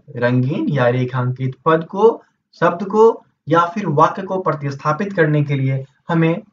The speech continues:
निम्न वाले से चयन करना है। बताइए क्या हो जाएगा? गणतंत्र दिवस की परेड में सैनिक कदम ताल, कदम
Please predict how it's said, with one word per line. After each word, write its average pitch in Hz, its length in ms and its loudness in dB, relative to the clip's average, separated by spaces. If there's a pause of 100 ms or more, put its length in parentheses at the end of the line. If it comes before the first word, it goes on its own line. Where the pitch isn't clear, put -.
निम्न 175 280 -2
वाले 143 320 2
से 180 200 -8
चयन 110 400 -4
करना 85 300 -8
है। - 180 -16 (540)
बताइए 170 340 2
क्या 170 140 0
हो 175 100 0
जाएगा? 175 280 0 (540)
गणतंत्र 147 640 2
दिवस 135 340 2
की 139 160 -4 (100)
परेड 175 340 2
में 156 300 0 (300)
सैनिक 202 640 0 (340)
कदम 196 460 2
ताल, 107 460 0 (380)
कदम 160 320 2